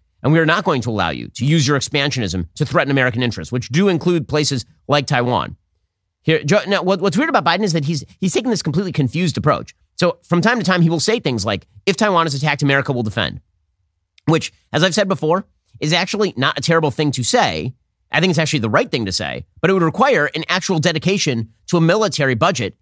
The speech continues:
capable of supporting that kind of brash talk. Biden's talk on foreign policy is generally empty words, followed by very little else. And this creates very sticky situations, as we'll see when it comes to Ukraine in a second.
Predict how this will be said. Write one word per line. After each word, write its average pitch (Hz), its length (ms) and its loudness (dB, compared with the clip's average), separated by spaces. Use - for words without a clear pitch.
capable 156 380 0
of 120 100 -4
supporting 165 480 0
that 165 180 0
kind 170 180 -2
of 127 60 -2
brash 131 300 0
talk. - 260 0
Biden's 180 400 2
talk 165 240 0
on 135 140 -2
foreign 131 220 -2
policy 123 360 -2
is 107 120 -4
generally 156 400 0
empty 131 260 -2
words, 110 480 0
followed 151 320 2
by 113 360 0
very 160 260 2
little 139 240 0
else. - 380 -2
And 170 100 4
this 220 140 0
creates 254 260 0
very 175 180 2
sticky - 360 -2
situations, 165 600 0
as 107 120 -4
we'll 120 80 -2
see - 100 -2
when 139 140 0
it 110 40 -4
comes 123 200 -2
to 101 80 -8
Ukraine 180 260 0
in 98 60 0
a - 40 -4
second. 117 320 -2